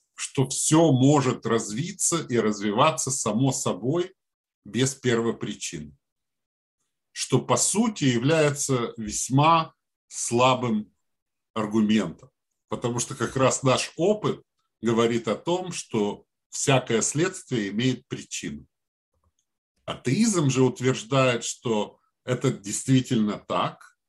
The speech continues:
у всякого следствия есть причина, но первопричина всех последствий отсутствует. Потому что Бог,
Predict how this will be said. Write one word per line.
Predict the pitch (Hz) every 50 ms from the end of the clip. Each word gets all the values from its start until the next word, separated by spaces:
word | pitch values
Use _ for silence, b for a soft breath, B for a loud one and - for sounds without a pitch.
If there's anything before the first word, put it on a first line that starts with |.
| _ _
у | - 113 104 101 98 95
всякого | 90 - - 127 120 117 - 127 107 107
следствия | 107 - - 123 113 - - - - 110
есть | 104 107 113 110 - -
причина, | - - 107 104 - - 208 226 226 220 226 226 b b b b b b _ -
но | 110 120 139 143 135 139
первопричина | - 135 131 123 120 117 113 - - 120 123 - - - - 226 240 233 214 175 120 - - -
всех | - - - - 143 135 - - -
последствий | - 107 - - - 117 104 - - - - - - - - _ -
отсутствует. | - 170 170 - - 78 - - - _ - - _ _ _ _ _ _ _ _ _ _ _ _ _ _ _ _ _ _ _ _ _ - - _
Потому | 107 107 - 120 120 127 113
что | - - - 117
Бог, | 101 101 135 185 208 208 - - _